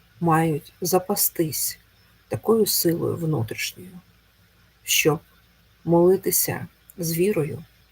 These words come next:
а не сльозами. Тому що як... Я відчула цю ситуацію.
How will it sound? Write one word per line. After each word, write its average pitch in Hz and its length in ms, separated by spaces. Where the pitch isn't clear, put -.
а 170 80
не 160 140
сльозами. 170 560
Тому 170 240
що - 220
як... 175 580
Я 175 240
відчула 175 440
цю - 160
ситуацію. - 800